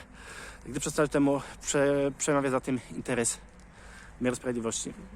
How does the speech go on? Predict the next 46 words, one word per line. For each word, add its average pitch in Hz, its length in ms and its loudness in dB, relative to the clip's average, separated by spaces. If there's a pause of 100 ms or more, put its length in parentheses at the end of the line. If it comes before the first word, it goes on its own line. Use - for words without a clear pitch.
(540)
Gdy-, 233 200 6
gdybyśmy 226 340 4
spojrzeli 226 420 6
na, 196 260 8
na 190 120 6
ogólne 208 320 4
przepisy, 180 480 0
to 185 100 0
one 202 120 0
się - 80 -4
troszkę 202 280 -4
różnią, 185 280 2
jeszcze 170 240 2
związane 156 380 2
są 151 160 0
na 151 60 0 (220)
przykład 143 200 0
z - 40 0
zawiadomieniami 147 640 6
przy 120 140 -2
zatrzymaniu, 135 580 4
z - 80 -6
uprawnieniami, 135 580 2
w - 40 -12
tym 156 120 4
wypadku 135 260 2
żandarmerii 127 460 2
wojskowej. 156 520 4 (640)
N-, 156 180 4 (500)
natomiast 208 520 4 (120)
pozostałe 220 360 6
różnice 185 440 2
nie 175 140 4
są 117 220 4 (240)
na 117 100 -2
tyle 120 180 -2
istotne. - 440 -6 (460)
Bo 143 60 0
nawet 202 180 6
jeśli 185 240 2
przykładowo 180 540 2
wznowienie 160 320 4
postępowania 165 260 2
sądowego 156 420 2
będzie 156 220 2
rozpoznawał, 151 540 4